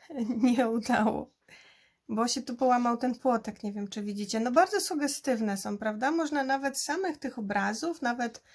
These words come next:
nawet tak czuję, słuchajcie, dziewięć buław teraz bez znajomości, e, symboliki kart, można by tutaj wywnioskować sporo z tych, e, z tych obrazów.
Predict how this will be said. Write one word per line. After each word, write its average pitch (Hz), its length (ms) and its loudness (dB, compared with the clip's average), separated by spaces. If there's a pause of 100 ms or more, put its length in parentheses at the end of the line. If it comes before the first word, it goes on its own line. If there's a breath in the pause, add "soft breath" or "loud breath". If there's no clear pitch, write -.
(720 loud breath)
nawet 381 280 2
tak 349 200 -2
czuję, 359 260 2
słuchajcie, 247 380 0
dziewięć 233 360 -2
buław 240 280 2
teraz 233 460 0
bez 247 540 2
znajomości, 226 1300 0
e, 202 180 -6
symboliki 208 680 -2
kart, 220 260 -4
można 330 400 -2
by 359 140 -6
tutaj 285 520 -2 (880 soft breath)
wywnioskować 254 1000 0
sporo 196 560 -2 (120)
z - 180 -4
tych, 190 320 -6
e, 190 200 -4
z - 120 -6
tych 220 200 -6
obrazów. 208 880 0